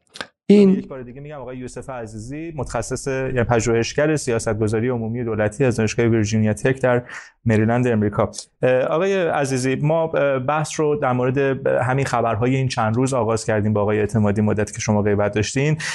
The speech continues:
Speaker 2: اه، ارزیابی شما چه هست از سیاست خارجی دولت ابراهیم رئیسی و فکر می‌کنید تو اون جلسهٔ شورای عالی امنیت ملی چه گذشت و اینکه، اه،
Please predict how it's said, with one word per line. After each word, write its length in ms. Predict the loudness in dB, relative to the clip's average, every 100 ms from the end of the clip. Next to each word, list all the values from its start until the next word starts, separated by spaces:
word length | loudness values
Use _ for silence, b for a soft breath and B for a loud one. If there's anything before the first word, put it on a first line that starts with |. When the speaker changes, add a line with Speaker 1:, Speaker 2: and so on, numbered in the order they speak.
| B 0
Speaker 2:
اه، 160 | 2 2
ارزیابی 640 | 0 0 0 0 2 0
شما 360 | 0 0 0 0
چه 160 | 0
هست 260 | 0 0 0
از 140 | -2
سیاست 540 | -2 0 0 0 -2 0
خارجی 540 | 0 2 2 2 0
دولت 340 | 0 0 0 0
ابراهیم 380 | 2 2 2
رئیسی 600 | 2 0 0 0 -2 -2 B B B 0
و 280 | 2 2 0
فکر 200 | 0 0
می‌کنید 240 | 0 0
تو 120 | 2
اون 80 | 2
جلسهٔ 400 | 2 0 0 -2
شورای 300 | 0 0 2
عالی 180 | 0 0
امنیت 320 | 0 0 0
ملی 280 | 2 2 0
چه 180 | -2 0
گذشت 460 | 0 2 0 0
و 40 | 0
اینکه، 320 | 2 0 -2 B B 0
اه، 260 | 2 2